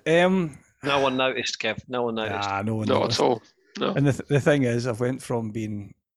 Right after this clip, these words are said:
Speaker 1: very happy drunk with the Yankees to, um, deflated. Is that probably the best term to use? Because as quick, as streaky as this team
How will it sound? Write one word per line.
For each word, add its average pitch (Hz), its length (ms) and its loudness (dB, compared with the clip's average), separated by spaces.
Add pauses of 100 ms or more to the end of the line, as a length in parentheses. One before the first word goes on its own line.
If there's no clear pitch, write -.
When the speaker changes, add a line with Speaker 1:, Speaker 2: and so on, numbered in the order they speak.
(320)
Speaker 1:
very 120 200 0
happy 107 320 0
drunk 107 260 -4
with 107 100 -4
the 107 60 -4
Yankees 110 540 -4
to, 104 400 -2 (680)
um, 92 500 -14 (380)
deflated. 185 520 2 (120)
Is - 60 -20
that 113 180 0
probably 151 240 2
the 147 80 2
best 143 260 -2
term 151 220 -2
to 139 60 -2
use? 147 340 0 (720)
Because 107 760 -2
as 107 200 -4
quick, - 340 -2
as 135 120 -2
streaky 151 420 2
as 113 120 2
this 120 140 2
team 113 300 -2